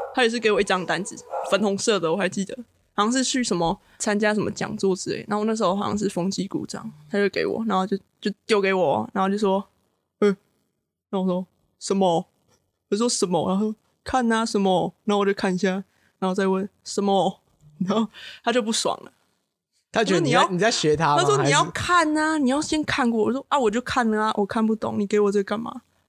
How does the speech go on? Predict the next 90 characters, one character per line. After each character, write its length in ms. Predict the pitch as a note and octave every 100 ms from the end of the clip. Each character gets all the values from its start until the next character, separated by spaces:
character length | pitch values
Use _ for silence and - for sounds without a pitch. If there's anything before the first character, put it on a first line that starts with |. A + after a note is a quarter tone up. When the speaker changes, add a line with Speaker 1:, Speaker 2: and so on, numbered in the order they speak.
| -
Speaker 1:
他 60 |
就 80 | G3+
说 220 | G3+ G3 -
：“你， 200 | D4+ B3 -
你 100 | A3+
要 80 | E4
上 220 | G#4+ F4+
去 120 | F#4+
讲 300 | - A#3+ G3
啊。” 360 | G#3 A#3 C4 - _ _
然 100 | G#3
后 60 | G#3
我 60 |
就 60 | G3+
上 140 | G3+
去 120 | G3 G3
讲 200 | - -
了。 120 | A3
Speaker 2:
哈？ 160 | - A#3+
Speaker 1:
啊， 80 | C#4
然 140 | A#3 A3
后 100 | A3+
干 160 | A#3
我 80 | G#3+
屁 160 | G3+ G3+
事 140 | G3+
哦， 60 | F#3+
那 100 | G#3
不， 80 | G3 - - -
而 60 |
且 100 | -
我 80 | A3
是 80 | A3+
风 160 | A3+ G#3+
纪 100 | F#3+
股 120 | F#3+
长， 120 | E3
然 80 | F#3+
后 40 | G3+
那 80 |
好 80 | A#3+
像 80 | G3
是 60 | G#3
学 180 | -
艺 140 | F3+ F#3+
股 160 | F3+
长 160 | G3 -
的 80 | -
东 140 | A3+
西。 160 | - -
然 140 | F#3+ A3
后 180 | -
它 140 | A#3 A#3+
上 160 | A#3+
面 100 | A#3
有 140 | G#3+ F#3+
一 20 |
条 220 | G3 F3+
就 80 | F#3+
是， 140 | G3
如 120 | F#3+ A#3
果 120 | A#3+
你 80 | F#3+
没 100 | G3+
有 80 |
参 180 | F3 G3
加 140 | F#3+ F#3+
那 100 | F#3
个 80 |
讲 240 | F3+ - A3
座， 260 | - - A3+
你 80 | G3
会 80 | F#3+
记 160 | G#3
警 220 | F#3+ -
告。 320 | - D#3 - -
Speaker 2:
嘿。 100 | C3 C3 - - _ _ _ _
Speaker 1:
然 100 | -
后 40 | G#3
我 80 | G3+
就 80 |
讲， 160 | G#3 -
我 140 | G3 A3+
把 140 | F#3+
那 100 | G3
一 40 |
点 160 | F#3+ E3+
讲 160 | - -
出 200 | - -
来。 240 | -